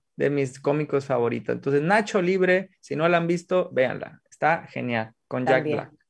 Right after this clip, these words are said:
Speaker 2: Ok,
Speaker 1: Ok,
Speaker 2: eso
Speaker 1: esa
Speaker 2: va a
Speaker 1: ya es muy
Speaker 2: quedar.
Speaker 1: famosa, ya, creo que ya la vieron todos, por eso no tiene caso que la explique. Nacho
Speaker 2: Ok.
Speaker 1: Libre.
Speaker 2: Ok.
Speaker 1: Y, y en cuanto a, a canción, me encanta una canción que tiene que ver con el niño.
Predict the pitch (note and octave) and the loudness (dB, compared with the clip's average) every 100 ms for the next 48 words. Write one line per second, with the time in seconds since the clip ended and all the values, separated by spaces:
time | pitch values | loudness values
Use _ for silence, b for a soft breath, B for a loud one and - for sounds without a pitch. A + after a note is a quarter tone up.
0 | _ _ _ - E3+ E3+ B2+ C#3 C#3 E3 | _ _ _ -6 -6 -2 -2 2 2 2
1 | D#3 D3 D3+ D3 C3+ B2+ F3 F3 G3 - | 2 2 2 -2 -4 -2 -4 -4 -8 -4
2 | - - - A#2+ C3+ B2 B2 B2 B2 D#3+ | -6 -8 -10 -4 0 2 2 0 2 6
3 | F3 E3+ C3 B2 C3 B2+ C3 B2+ B2+ B2 | 8 8 4 2 0 -8 -4 -4 -2 -2
4 | B2 B2 A2+ G#2+ - - - _ _ _ | -4 -4 -4 -4 -6 -8 -8 _ _ _
5 | - C#3 C#3 D#3 C3 G#2+ - - _ _ | -2 0 2 2 4 0 -6 -20 _ _
6 | - F3 D#3 C3 E3+ A3 A#3+ - - F3+ | -6 -2 0 2 6 6 4 -2 2 6
7 | G3+ G3+ F#3+ F3+ F3 F3 D#3+ D#3 - C#3+ | 8 6 6 4 6 8 8 6 2 -2
8 | C#3+ D3+ C#3 G3 A3 A3+ E3+ E3 E3 F3 | 0 -2 0 4 4 4 0 0 -2 2
9 | F#3+ F#3 E3 F3+ F3+ E3 E3+ E3+ D#3+ E3 | 0 2 -2 -4 -4 -6 -6 -6 -4 -2
10 | E3+ D#3+ D3+ D3+ E3 C#3+ C#3 G#3 D#4 C#4 | -2 2 2 2 0 0 2 2 6 6
11 | A3+ C#3 | 6 4